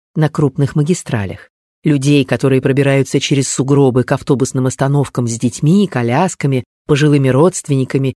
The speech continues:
и тяжёлыми пакетами с продуктами, для чиновников, возглавляющих дорожные службы, как будто не существует,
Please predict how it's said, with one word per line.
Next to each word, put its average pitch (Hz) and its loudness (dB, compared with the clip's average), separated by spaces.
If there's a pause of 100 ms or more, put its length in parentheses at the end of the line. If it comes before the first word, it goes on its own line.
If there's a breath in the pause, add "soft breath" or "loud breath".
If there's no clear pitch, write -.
(140)
и 180 0
тяжёлыми 143 2
пакетами 127 -2
с - -8
продуктами, 127 -2 (260)
для 147 2
чиновников, 170 2
возглавляющих 131 0
дорожные 131 0
службы, 156 0 (320)
как 160 -2
будто 156 0
не 180 2
существует, 120 -6